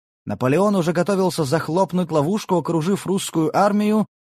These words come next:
когда неожиданно подошедший Лесток повёл атаку на дивизию Фриана.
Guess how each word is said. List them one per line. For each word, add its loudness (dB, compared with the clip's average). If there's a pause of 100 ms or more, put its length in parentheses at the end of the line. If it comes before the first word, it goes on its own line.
когда 0
неожиданно 2
подошедший 0
Лесток -2 (180)
повёл 2
атаку -2
на 2
дивизию -2
Фриана. -2